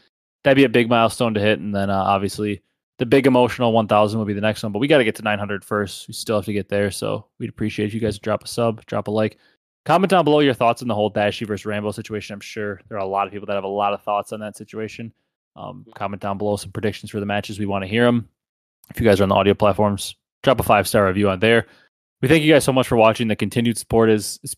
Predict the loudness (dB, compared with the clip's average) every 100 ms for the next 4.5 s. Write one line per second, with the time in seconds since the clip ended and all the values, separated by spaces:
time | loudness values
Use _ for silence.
0 | 0 4 6 4 4 4 4 4 4 2
1 | 2 -8 _ _ _ _ _ _ _ 2
2 | 4 6 6 4 2 -2 -2 -2 -2 -4
3 | -2 0 0 -4 -4 -2 -2 2 2 2
4 | -4 -4 -6 -8 -12